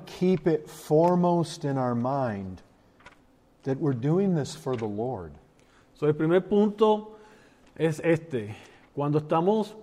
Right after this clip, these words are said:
Speaker 2: plantando iglesias, cuando estamos comenzando una obra, tenemos que tener bien en claro en nuestras mentes que lo estamos haciendo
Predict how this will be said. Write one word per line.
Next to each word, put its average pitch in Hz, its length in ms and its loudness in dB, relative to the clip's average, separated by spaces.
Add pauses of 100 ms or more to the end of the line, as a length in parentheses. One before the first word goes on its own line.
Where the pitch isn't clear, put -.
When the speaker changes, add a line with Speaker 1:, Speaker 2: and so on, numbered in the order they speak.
Speaker 2:
plantando 175 540 2
iglesias, 165 680 4
cuando 127 220 -8
estamos 147 320 -6
comenzando 175 640 -2
una 165 300 -2
obra, 127 420 0 (380)
tenemos 139 320 -2
que - 180 2
tener 190 400 4
bien 180 300 4
en 190 80 2
claro 185 340 6
en 165 80 0
nuestras 165 320 -2
mentes 156 720 0
que 143 160 -4
lo 143 160 2
estamos 156 560 -2
haciendo 147 880 -2